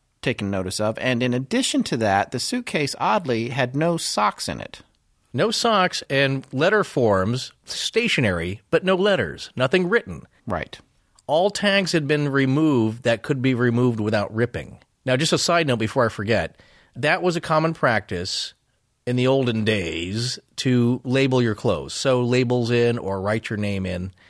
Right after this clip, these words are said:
Speaker 2: And during World War Two, a lot of things were rationed, so clothes were hard to find. So people would,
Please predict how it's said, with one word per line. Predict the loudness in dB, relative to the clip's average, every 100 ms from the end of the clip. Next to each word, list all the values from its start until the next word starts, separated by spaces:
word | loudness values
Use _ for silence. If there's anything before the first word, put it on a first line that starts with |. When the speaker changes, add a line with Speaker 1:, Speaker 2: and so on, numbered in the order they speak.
| _ _ _ -2
Speaker 2:
And | 2 2 2
during | 2 2 2
World | 2 2
War | 2 0
Two, | 0 2 4
a | 4
lot | 2 2
of |
things | 2 2
were | 2 2
rationed, | 2 2 0 -4 -4
so | 0 2 4 2 -2 -10 -20 -2
clothes | 0 2
were | 2
hard | 2 0
to |
find. | 0 0 0 0
So | -4
people | -2 0 2
would, | 2 0